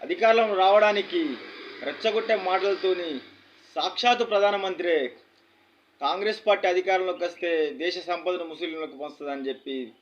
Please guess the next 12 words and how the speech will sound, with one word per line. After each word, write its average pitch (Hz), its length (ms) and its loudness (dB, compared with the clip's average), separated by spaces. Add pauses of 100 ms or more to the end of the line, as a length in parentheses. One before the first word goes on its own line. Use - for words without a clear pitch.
దేశ 156 180 -4 (120)
ప్రజలలో 165 400 -4
విద్వేషాలు 165 600 -4
రెచ్చగొడుతున్నారు. 131 800 -8 (600)
అలాంటి 170 380 0
భాజపా 147 600 0
పార్టీ 147 400 -4
మనకద్దు. 131 680 -6 (380)
రెండుసార్లు 180 560 0
ఆయన 202 140 4
ప్రధానిగా 170 460 -2
ఉన్నప్పుడు 156 520 -6